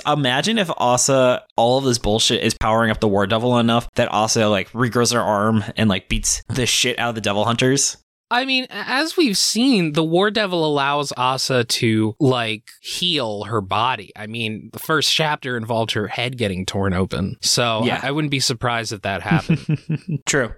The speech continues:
Speaker 2: Like, I think it's entirely possible that Yoshida dies next chapter.
Speaker 1: I think so too, but I still feel like there's some mystery behind Yoshida.
Speaker 2: Yeah, but I mean, hey,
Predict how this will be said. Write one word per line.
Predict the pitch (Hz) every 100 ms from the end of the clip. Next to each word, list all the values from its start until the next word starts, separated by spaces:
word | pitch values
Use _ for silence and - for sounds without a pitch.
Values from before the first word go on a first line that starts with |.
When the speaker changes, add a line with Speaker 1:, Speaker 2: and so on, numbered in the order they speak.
| _ _ -
Speaker 2:
Like, | 175 170
I | 180 190
think | 240
it's | 233 208
entirely | 185 175 170 156 147
possible | 143 135 - 123 120
that | 120
Yoshida | 113 113 127 110
dies | 95 98 98 90
next | 82 -
chapter. | - 82 - -
Speaker 1:
I | 147
think | 170 208
so | 151
too, | 120 - 147
but | 135 135
I | 101 135
still | 131 - 190
feel | 156 160
like | 131 120
there's | 117
some | - 107
mystery | 101 - 107
behind | 98 98 104 92
Yoshida. | 92 98 87 87 - _ _ -
Speaker 2:
Yeah, | 202 - -
but | 190
I | 208
mean, | 208 202
hey, | 185 208 202 160